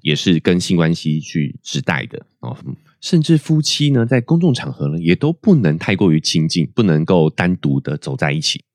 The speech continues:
这样看来呢，其实摩梭人的性道德文化呢，是偏向保守的，但是反面呢，他们对于性观念呢，又是开放的。作者也常常提到哦，他其实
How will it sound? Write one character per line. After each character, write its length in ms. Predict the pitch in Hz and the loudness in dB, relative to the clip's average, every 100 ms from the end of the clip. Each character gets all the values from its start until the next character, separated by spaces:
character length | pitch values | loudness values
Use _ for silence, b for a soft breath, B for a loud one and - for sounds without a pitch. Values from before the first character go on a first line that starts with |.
| _ b b b b - | _ b b b b -6
这 140 | 202 | 0
样 120 | 180 | 0
看 220 | 147 165 | 2 0
来 140 | 107 95 | 0 0
呢， 120 | 98 | -2
其 140 | 101 | -2
实 100 | 117 | -2
摩 240 | 131 104 110 | 0 2 0
梭 300 | - 160 165 113 | 0 0 2 2
人 180 | 78 | 0
的 160 | 87 92 - | 0 -2 -2
性 400 | - - 220 143 | -6 0 2 2
道 200 | 135 113 | 2 2
德 160 | 95 82 | 2 2
文 200 | 80 82 | 2 0
化 180 | 113 85 | -2 -2
呢， 180 | 73 | -4
是 140 | 76 98 | -6 -8
偏 220 | - 95 | -4 -2
向 120 | 95 | -2
保 220 | 90 73 | -2 -2
守 180 | 80 - | 0 -2
的， 180 | - - B B B B B _ | -4 -12 B B B B B _
但 140 | 226 202 | 0 4
是 140 | 202 | 2
反 260 | - 101 76 | 2 -2 0
面 340 | 82 151 123 | 2 4 4
呢， 140 | 98 | 2
他 160 | 98 - | -2 0
们 180 | 165 127 | 0 0
对 220 | - 147 | 2 2
于 260 | 85 90 95 | 2 2 2
性 360 | - - 202 | 0 2 2
观 160 | 131 123 | 2 2
念 160 | 127 | 2
呢， 100 | 92 | 2
又 160 | 90 131 | 2 0
是 140 | 110 | 0
开 240 | - - 156 | -4 -2 -2
放 240 | 185 107 | 0 -2
的。 160 | 71 - b b - | -4 -10 b b 0
作 140 | 220 | 2
者 140 | 147 | 4
也 160 | 92 78 | 2 2
常 160 | 85 90 | 0 -2
常 160 | 92 | -2
提 180 | - 71 | -4 -6
到 140 | 90 69 | -2 -2
哦， 80 | 71 | -4
他 220 | - 92 | -4 -4
其 160 | - 80 | -4 -4
实 180 | 82 | -4